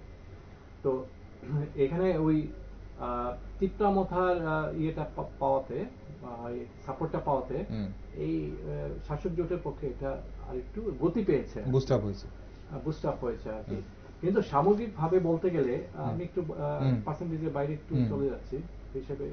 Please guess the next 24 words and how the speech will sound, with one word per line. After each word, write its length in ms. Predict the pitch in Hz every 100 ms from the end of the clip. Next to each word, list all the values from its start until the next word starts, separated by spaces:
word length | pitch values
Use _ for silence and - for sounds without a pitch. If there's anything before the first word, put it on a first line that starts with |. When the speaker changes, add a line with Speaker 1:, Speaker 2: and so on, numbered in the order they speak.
| 123
Speaker 1:
হিসেবটা 360 | 139 160 -
তো 140 | 151 160
সারাদিনই 460 | 160 170 180 175
চলবে। 420 | 156 139 104 - 127
Speaker 2:
হুম, 80 |
হুম। 160 | 117 101 101 - - -
Speaker 1:
আর 240 | 131 135
এই 180 | 131 175
হিসেবটা 640 | 170 165 170 - 175 180 180 - - - -
স্টুডিওতে 360 | 156 170 170 175
আলোচনা 300 | 175 190 175
করার 160 | 160 139
কিছু 280 | 143 -
হবে 120 | 151 165
না, 200 | 165 139
যে 160 | 151
ইলেকশন 320 | 156 165 185
কমিশন 320 | 175 180 175 175
যেটা 220 | 165 170
দেবে, 260 | 180 196
সেটাই 280 | 202 185 165
চূড়ান্ত। 260 | 147 - 135
Speaker 2:
সেটাই 240 | 117 131
চলবে, 200 | 120 101